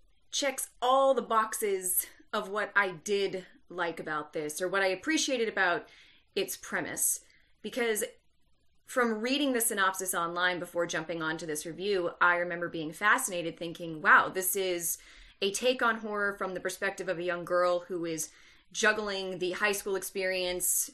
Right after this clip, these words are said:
coming into her own, while also kind of ignoring or in some ways rejecting her cultural heritage, in this case, the fact that,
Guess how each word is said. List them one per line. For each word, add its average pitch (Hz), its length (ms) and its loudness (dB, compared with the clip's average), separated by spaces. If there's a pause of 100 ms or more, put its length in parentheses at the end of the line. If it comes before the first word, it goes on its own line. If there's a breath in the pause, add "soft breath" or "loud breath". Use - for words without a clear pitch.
(120)
coming 202 300 -2
into 190 200 -6
her - 220 -4
own, 175 300 -4
while 165 120 -2
also 185 720 0 (1120 loud breath)
kind 359 340 6
of 262 260 2
ignoring 202 600 0
or 170 560 2 (480)
in 208 140 0
some 208 300 0
ways 180 280 -2
rejecting 180 720 0
her 170 220 0
cultural 175 480 -4
heritage, 170 500 0
in 156 140 -6
this 151 180 -6
case, 160 240 -6
the 165 80 -6
fact 156 320 -6
that, 151 200 -10